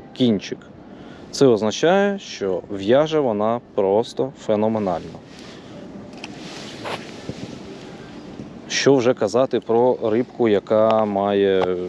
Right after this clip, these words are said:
більшу вагу. До речі, рибалки, які ловлять форель, вони мене зрозуміють, що таке палка в'яже. При ловлі форелі необхідно використовувати, е, вудлища саме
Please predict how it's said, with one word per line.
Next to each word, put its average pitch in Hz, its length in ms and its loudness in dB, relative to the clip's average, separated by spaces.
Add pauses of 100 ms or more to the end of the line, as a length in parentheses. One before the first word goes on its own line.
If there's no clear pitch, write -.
(220)
більшу 104 360 -2
вагу. 85 300 0 (340)
До 113 140 4
речі, 131 260 4
рибалки, 127 460 2
які 113 240 0
ловлять 117 360 2
форель, 214 360 4
вони 151 280 2
мене 135 240 2
зрозуміють, 110 520 0
що 139 180 2
таке 110 540 2 (440)
палка 110 340 2
в'яже. 92 460 0 (500)
При 131 120 8
ловлі 120 300 6
форелі 147 460 4
необхідно 113 440 0
використовувати, 107 1400 2
е, 107 180 4
вудлища 107 920 2
саме 104 540 0